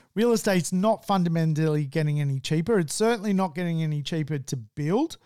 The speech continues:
There is only one way to create a more affordable product through new construction, and that is fundamentally to remove property taxes from new builds. Now,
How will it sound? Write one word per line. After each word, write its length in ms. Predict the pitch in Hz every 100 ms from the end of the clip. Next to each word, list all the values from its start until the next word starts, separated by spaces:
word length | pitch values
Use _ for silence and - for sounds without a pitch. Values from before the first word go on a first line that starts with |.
| _ _ - - _ -
There 320 | 170 180 190
is 100 | 180
only 400 | 214 226 254 269
one 380 | 208 208 202 185
way 400 | 175 175 175 170
to 480 | - 185 165 165 160 -
create 540 | - 180 165 160 160 - _
a 180 | 156 156 139 - _ _ _ _ _ -
more 360 | 165 190 226 220
affordable 720 | - - 190 190 160 156 135
product 720 | - 180 175 156 165 - - - _ _ _ _ _
through 320 | - 180 175
new 300 | 151 160 202
construction, 920 | 190 180 156 - 151 135 - 160 254 - _ _ - - -
and 180 | 165 185
that 180 | 214
is 180 | 202 190
fundamentally 800 | - 185 175 165 170 170 170 160
to 180 | 139 -
remove 720 | 151 156 147 151 151 147 -
property 400 | - 147 - 139 135
taxes 800 | - 208 185 - 135 175 185 - -
from 380 | - 156 147
new 240 | 147 151 147
builds. 680 | 123 196 202 - - -
Now, 320 | 175 180 165